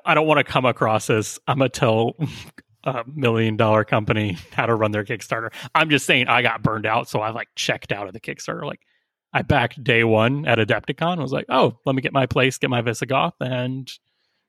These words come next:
by the end of it, I was like, "All right, so what all do I got?" And there are forty-one emails, and I don't know.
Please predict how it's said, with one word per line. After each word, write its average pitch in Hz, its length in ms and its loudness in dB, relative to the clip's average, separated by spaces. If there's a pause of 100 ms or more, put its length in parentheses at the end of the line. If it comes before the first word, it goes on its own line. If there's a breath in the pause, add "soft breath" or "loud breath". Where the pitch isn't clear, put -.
by 120 160 4
the 127 80 6
end 135 120 4
of 127 120 4
it, 123 120 2
I 123 100 -4
was 123 200 -4
like, - 220 -8 (480)
"All 135 80 4
right, 123 220 2
so - 140 0
what 135 180 4
all 175 220 4
do 127 140 0
I 113 120 2
got?" 110 360 -6
And 120 240 -4
there 110 140 -4
are - 80 -12
forty-one 147 540 2
emails, 127 680 -2
and 113 100 -4
I 104 120 -6
don't 110 380 -4
know. 131 440 -6